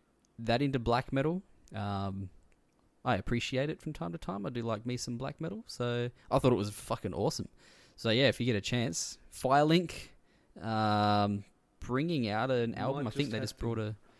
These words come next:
Speaker 1: single out. Yeah, it's pretty good, man.
Speaker 2: Yeah.
Speaker 1: It's, um,
Speaker 2: Might just have to give that a listen.
Speaker 1: Yeah, give that a spin too, 'cause I thought it was pretty sweet.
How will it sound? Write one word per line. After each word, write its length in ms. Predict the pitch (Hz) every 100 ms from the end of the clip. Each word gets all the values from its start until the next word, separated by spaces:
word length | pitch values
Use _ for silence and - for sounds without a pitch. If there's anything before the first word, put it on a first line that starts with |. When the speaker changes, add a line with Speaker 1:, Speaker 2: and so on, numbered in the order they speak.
| - _ _
Speaker 1:
single 440 | - - 147 151 117
out. 240 | 85 78
Yeah, 200 | 113 107
it's 280 | 170 87 90
pretty 220 | - 165 117
good, 240 | 120 156
man. 240 | 92 147
Speaker 2:
Yeah. 80 | 180
Speaker 1:
It's, 200 | 110 -
um, 340 | 123 113 107 98 127 127
Speaker 2:
Might 100 | 131
just 120 | - -
have 140 | 123
to 80 | 123
give 120 | 123
that 120 | 123
a 40 | 120
listen. 300 | 143 - - -
Speaker 1:
Yeah, 320 | 110 160 123 107 -
give 140 | 139
that 120 | 110 131
a 40 |
spin 320 | - 117 98
too, 260 | 98 123 104
'cause 160 | 98
I 80 | 110
thought 220 | - 110
it 20 | 87
was 100 | 98
pretty 360 | - 143 -
sweet. 640 | - - 120 120 - -